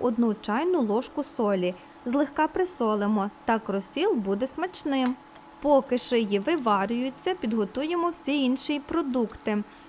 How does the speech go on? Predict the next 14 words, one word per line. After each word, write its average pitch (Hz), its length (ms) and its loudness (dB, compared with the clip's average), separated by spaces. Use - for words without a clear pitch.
Очищаємо 277 800 0
яйця 262 460 0
від 226 180 -2
шкаралупи. 226 840 0
Зелений 220 540 4
борщ — 233 400 0
це 247 80 0
такий 220 320 0
суп, 349 320 -4
якщо - 340 -2
є 254 200 2
готовий 220 640 0
м'ясний 214 400 0
бульйон, 247 460 0